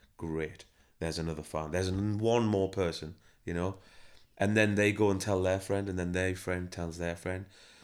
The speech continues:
And then the next thing, their, their son and daughter are playing their music upstairs, and they're like, "How do you know about Smooth and Terrell?" You know, and it's like, that is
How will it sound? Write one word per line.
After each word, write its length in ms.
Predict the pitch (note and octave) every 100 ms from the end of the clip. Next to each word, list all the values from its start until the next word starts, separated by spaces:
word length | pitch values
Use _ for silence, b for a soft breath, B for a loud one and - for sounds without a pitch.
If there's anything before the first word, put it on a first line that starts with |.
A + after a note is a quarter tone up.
| b b b -
And 140 | G#2+
then 140 | A2
the 80 | G#2+
next 300 | A2+ A#2 -
thing, 420 | A#2 A2+ A2+ - - - _ - -
their, 440 | G#2+ G2 F#2 F2+ - - F#2
their 480 | F#2 F#2 F2+ E2+ -
son 320 | - - G#2
and 360 | G2 F#2 - F#2
daughter 440 | F#2+ G2 G2+ G#2 b b b
are 60 | D#2
playing 240 | G#2 G2
their 80 | F#2
music 420 | F2+ F#2+ F#2+ G2+
upstairs, 520 | F2 - F2+ F#2 G2
and 100 | G2
they're 60 | F#2
like, 260 | F2 D#2+ -
"How 140 | C#4+
do 80 | G3+
you 120 | G3+
know 140 | G#3
about 240 | G3+ G3 F3
Smooth 260 | E3+ D#3+
and 80 | D3
Terrell?" 380 | B2 B2+ A2+ - B B B B -
You 100 | G#2
know, 180 | G#2+ A2
and 100 | A2
it's 160 | -
like, 300 | G#2 G2 - -
that 400 | E2 A#2 A2 - - -
is 480 | G2+ F2+ - -